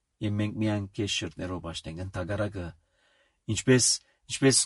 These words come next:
քու խոսքդ կսորվեցնես սելով, "Եվ Աստված հոգի է", ուրեմն հոգիով և ճշմարտությամբ զասված պաշտել, հոգիով և ճշմարտությամբ։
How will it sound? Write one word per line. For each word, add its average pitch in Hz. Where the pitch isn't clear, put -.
քու -
խոսքդ -
կսորվեցնես 104
սելով, 117
"Եվ 110
Աստված 113
հոգի 117
է", 101
ուրեմն 123
հոգիով 117
և 104
ճշմարտությամբ 104
զասված -
պաշտել, -
հոգիով 123
և 90
ճշմարտությամբ։ -